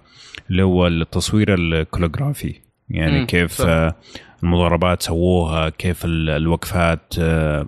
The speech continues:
Speaker 1: آه، خليك من الجري حق سونيك هذاك بس غيره.
Speaker 2: إيه.
Speaker 1: آه، لما يكون حزين مثلًا، إيش الحركات اللي يسويها؟ تحس إنه ال-، ال-، التصوير الكولوغرافي كان مدروس فعلًا،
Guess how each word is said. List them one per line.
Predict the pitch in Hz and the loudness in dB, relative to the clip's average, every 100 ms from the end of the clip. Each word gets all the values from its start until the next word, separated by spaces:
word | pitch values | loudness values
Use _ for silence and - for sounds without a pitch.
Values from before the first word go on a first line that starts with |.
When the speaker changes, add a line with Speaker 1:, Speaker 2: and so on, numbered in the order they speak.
| 71 62 | -6 -4
Speaker 1:
آه، | 50 50 50 50 50 - - | -4 -4 -4 -4 -6 -8 -6
خليك | - - 104 95 | -2 2 2 2
من | 90 | 2
الجري | 85 95 82 | 2 2 0
حق | 80 | -4
سونيك | - 92 78 - | -2 0 0 -2
هذاك | 82 82 82 | 0 0 0
بس | 80 - | -2 -4
غيره. | 69 82 104 101 135 | -6 -2 0 0 0
Speaker 2:
إيه. | 120 - - - - | -2 -6 -20 -14 -4
Speaker 1:
آه، | 85 82 80 80 76 71 67 52 60 _ - | 0 0 0 -2 -4 -4 -4 -6 -10 _ -6
لما | 98 85 90 | -2 0 0
يكون | - 90 | 0 -2
حزين | - 85 90 87 | 0 0 2 2
مثلًا، | 85 82 82 78 | 0 -2 -4 -2
إيش | 85 | -4
الحركات | 85 - 85 - 90 | -4 -2 -2 0 -2
اللي | 85 | -2
يسويها؟ | 80 85 87 82 82 - - - - - - - - | -2 0 2 0 -2 -8 -20 -20 -20 -20 -8 -4 0
تحس | - 147 135 | 0 2 2
إنه | 117 113 - - | 2 2 0 -4
ال-، | 95 87 82 80 78 | -4 -2 -4 -4 -4
ال-، | 67 76 55 62 50 50 | -4 -4 -4 -4 -4 -6
التصوير | 57 - - 123 | -6 -6 -2 -2
الكولوغرافي | 113 - 92 87 104 - 90 | 0 -2 -2 0 -2 -2 -6
كان | - 104 110 117 113 - | -2 0 2 0 -2 -4
مدروس | 90 87 95 98 - - | -6 0 2 2 2 -4
فعلًا، | - 78 80 | -4 -6 -8